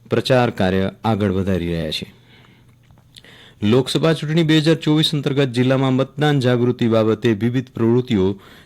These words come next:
જિલ્લા ચૂંટણી અધિકારી અને કલેક્ટર અમિત અરોરા અને નાયબ જિલ્લા ચૂંટણી અધિકારી મેહુલ દેસાઈના માર્ગદર્શન હેઠળ થઈ રહી છે. ત્યારે ચૂંટણી પંચ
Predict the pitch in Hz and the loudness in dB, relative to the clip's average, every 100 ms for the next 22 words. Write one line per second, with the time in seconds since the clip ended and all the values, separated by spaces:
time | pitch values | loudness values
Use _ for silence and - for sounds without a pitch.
0 | - 90 123 143 135 123 131 117 113 117 | -12 -2 0 0 -2 -4 -2 0 2 0
1 | 120 117 113 104 113 110 117 107 110 110 | 0 0 0 0 -2 -2 -2 -2 -2 -2
2 | 113 107 110 110 113 104 101 101 107 107 | -2 -2 0 0 2 0 0 -2 -2 -2
3 | 107 107 104 107 - 107 104 113 113 95 | -2 -2 -2 -6 -4 -2 -2 -2 -2 -2
4 | 95 - - 82 - 101 110 117 117 107 | -4 -10 -18 -10 -2 0 0 0 0 0
5 | 104 123 117 107 101 104 104 98 - 95 | -2 0 0 0 0 -2 -2 -4 -2 -4
6 | 98 98 - 92 82 76 - - _ _ | -4 -8 -4 -4 -4 -6 -10 -16 _ _
7 | 101 104 127 120 123 127 127 | -4 -2 -2 -2 -2 -2 -4